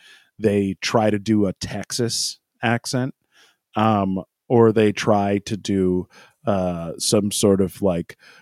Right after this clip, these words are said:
weirdly offensive, uh, New York accent. Um, those are, like, the two versions that you hear.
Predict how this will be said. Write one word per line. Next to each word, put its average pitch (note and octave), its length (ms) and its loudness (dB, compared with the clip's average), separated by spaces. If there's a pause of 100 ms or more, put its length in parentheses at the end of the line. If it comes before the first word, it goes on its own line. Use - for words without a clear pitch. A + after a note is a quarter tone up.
(120)
weirdly G#2 720 2
offensive, F#2 1000 -2 (280)
uh, F2+ 320 -2
New G2 140 0
York F2+ 340 0
accent. - 680 -10 (180)
Um, F2+ 600 0 (260)
those G#2+ 220 4
are, G#2+ 100 4
like, G2+ 240 0
the G#2+ 120 4
two A#2 680 4 (420)
versions G2+ 520 4
that F#2 200 -4
you G2 160 2
hear. F2 420 -2